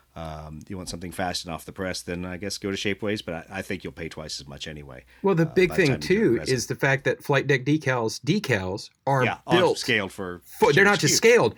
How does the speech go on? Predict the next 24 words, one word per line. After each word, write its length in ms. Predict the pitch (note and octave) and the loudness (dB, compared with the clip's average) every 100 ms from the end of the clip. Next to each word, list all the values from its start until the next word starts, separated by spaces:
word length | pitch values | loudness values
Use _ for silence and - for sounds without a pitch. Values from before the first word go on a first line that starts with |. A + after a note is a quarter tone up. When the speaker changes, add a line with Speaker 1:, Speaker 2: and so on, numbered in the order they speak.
| - | -2
Speaker 2:
they 140 | D3+ G3+ | 2 4
were 180 | D3+ A#2 | 6 4
manufactured 1080 | A#2 D#3+ F#3 E3 B2 F#3 F3 E3 D3 G#2+ | 4 4 6 4 2 2 0 0 0 0
for 720 | - - B3 D#4+ B2+ A2 D3+ D#3+ - _ _ | -4 0 4 4 4 4 0 -4 -16 _ _
the 80 | A#2+ | -4
G 240 | A#2 D3 | 0 4
H 180 | C#3+ C#3+ | 4 2
Q 140 | - E3 | 0 0
carriers. 480 | A3+ C4+ G#2+ - | 2 2 0 -4
So 220 | - - C#3 | -10 0 4
they 180 | D#3 | 6
are 100 | D3+ | 6
guaranteed 640 | B2 B2 C#3+ D3 C#3 D3 A#2+ | 4 4 4 4 2 0 0
to 60 | |
be 120 | G#2+ | 0
a 60 | G2+ | 0
perfect 340 | - A2 G#2 | 0 -2 -4
fit 160 | - G#2 | -4 -2
on 140 | F#2 | -2
every 160 | F2+ F2+ | -4 -4
one 120 | F2+ | -4
of 60 | F2 | -6
the 60 | E2+ | -6
carriers. 360 | G2 E2 - | -6 -6 -10